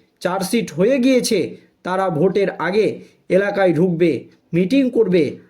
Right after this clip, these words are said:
আমাদের তাই মেনে নিতে হবে। আমরা কি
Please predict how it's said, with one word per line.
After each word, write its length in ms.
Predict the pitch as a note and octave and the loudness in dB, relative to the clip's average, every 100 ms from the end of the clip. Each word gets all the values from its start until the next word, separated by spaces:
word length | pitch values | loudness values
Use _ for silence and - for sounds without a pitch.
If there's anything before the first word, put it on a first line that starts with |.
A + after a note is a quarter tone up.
| _ - | _ -8
আমাদের 640 | D#3+ F#3+ F3+ E3+ G2+ - _ _ | -2 0 2 2 0 -10 _ _
তাই 360 | F3+ F#3 F#3 B2+ - - | -6 -2 -2 -4 -8 -8
মেনে 380 | D3+ E3+ G3 A3 | -2 0 0 0
নিতে 260 | G#3 E3+ | 0 -2
হবে। 380 | C#3+ D3+ C3+ A#2 - _ | -2 -2 -2 -4 -12 _
আমরা 380 | - D#3+ F#3 F#3+ | -8 -4 -2 -2
কি 400 | F3+ A3 D#3+ - | -2 0 0 -2